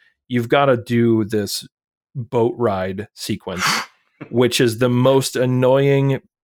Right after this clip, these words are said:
Speaker 1: pain in the ass thing that, because it's like Yoshi, somebody made the decision that Yoshi not only can't swim, but evaporates if he touches
Speaker 2: <laughs> Oh,
Speaker 1: water.
Speaker 2: yeah, that's right. I forgot about that.
Speaker 1: Which is just baffling. <laughs> Like, it's just like, why, like, why does he, like,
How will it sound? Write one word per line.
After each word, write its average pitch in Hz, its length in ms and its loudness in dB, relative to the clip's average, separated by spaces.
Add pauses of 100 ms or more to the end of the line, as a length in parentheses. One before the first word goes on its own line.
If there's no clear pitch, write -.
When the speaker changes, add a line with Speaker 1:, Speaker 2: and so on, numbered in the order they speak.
Speaker 1:
pain 135 320 -2
in 135 140 2
the 123 180 2
ass 117 460 -2
thing 113 580 0
that, 123 180 -2
because 147 240 0
it's 151 140 -2
like 156 260 0 (280)
Yoshi, 160 420 2
somebody 214 340 2
made 156 220 2
the 143 80 -2
decision 135 440 2
that 123 80 2
Yoshi 120 440 0
not 147 240 2
only 208 180 4
can't 147 400 -2
swim, 127 600 0
but 135 240 0 (140)
evaporates 120 1080 -2
if 123 140 -6
he 117 80 -2
touches 131 380 2
Speaker 2:
<laughs> - 20 0
Oh, 160 80 0
Speaker 1:
water. 190 180 0
Speaker 2:
yeah, 190 60 -2
that's 170 240 -6
right. 170 260 -4
I 117 80 -10
forgot 131 280 -6
about 180 200 -2
that. 202 480 -4
Speaker 1:
Which 240 180 4
is 233 140 2
just 226 320 2 (180)
baffling. 180 600 0
<laughs> 117 200 2
Like, 180 320 2
it's 226 220 2
just 240 220 2
like, 214 200 4
why, 233 360 2 (320)
like, 247 120 4
why 233 300 4
does 311 160 4
he, 240 200 2
like, 180 280 2